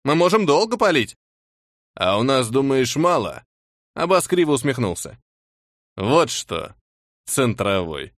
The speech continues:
забирай своих придурков и валите отсюда. И чтобы я тебя на горе больше не видел.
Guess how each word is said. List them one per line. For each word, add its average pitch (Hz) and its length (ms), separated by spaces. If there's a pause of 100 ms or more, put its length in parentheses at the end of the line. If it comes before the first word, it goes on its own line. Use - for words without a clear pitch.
(540)
забирай 190 640
своих 135 420
придурков 143 720
и 147 80
валите 131 500
отсюда. 73 640 (540)
И 110 120
чтобы 143 360
я 143 240
тебя 101 300
на 90 160
горе 107 300
больше 110 380
не 98 200
видел. 98 520